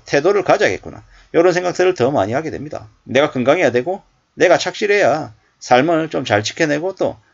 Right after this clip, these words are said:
잘 유지해 나갔더라는 겁니다. 아무쪼록 저나 여러분들의 삶이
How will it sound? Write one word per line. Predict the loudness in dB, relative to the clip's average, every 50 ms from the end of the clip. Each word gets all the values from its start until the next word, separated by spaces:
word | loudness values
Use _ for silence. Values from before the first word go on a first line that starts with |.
| _
잘 | 0 2 4 4 4 2
유지해 | -2 -4 -2 -2 -2 2
나갔더라는 | 2 0 0 0 -2 -2 -2 -4 -4 -4 -6
겁니다. | -10 -12 -12 -14 -18 -20 -20 -20 _ _
아무쪼록 | -4 -2 0 0 0 0 2 2 2 2
저나 | 2 4 4 6 6
여러분들의 | 6 4 4 2 2 2 2
삶이 | 2 2 2 0 -4